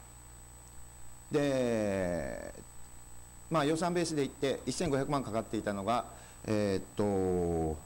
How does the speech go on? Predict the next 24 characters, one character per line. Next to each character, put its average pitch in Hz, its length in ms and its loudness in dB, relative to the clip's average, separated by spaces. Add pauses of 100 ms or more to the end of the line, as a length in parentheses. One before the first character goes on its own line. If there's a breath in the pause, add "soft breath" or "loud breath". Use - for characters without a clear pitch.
(480)
五 180 100 2
歳 190 220 2
刻 180 220 2
み 180 120 2
の 170 120 4
分 156 240 4
を 107 40 2
八 127 260 2
十 196 120 4
歳、 190 280 2
九 143 180 2
十 143 100 2
歳、 135 220 2
百 104 200 2
歳 87 180 2
と、 - 160 -6 (380 loud breath)
八 151 220 2
十 196 80 4
歳 190 260 2
に 196 80 4
は 185 80 4
五 110 100 2
千 92 240 2
円、 78 200 0